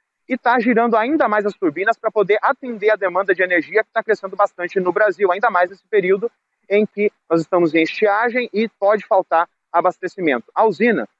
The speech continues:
não informou o quanto está produzindo em gigawatts-hora por dia,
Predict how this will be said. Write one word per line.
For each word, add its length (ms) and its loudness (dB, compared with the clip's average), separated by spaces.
não 160 2
informou 480 2
o 100 0
quanto 300 0
está 340 -2
produzindo 560 -2
em 140 0
gigawatts-hora 760 2
por 180 0
dia, 400 0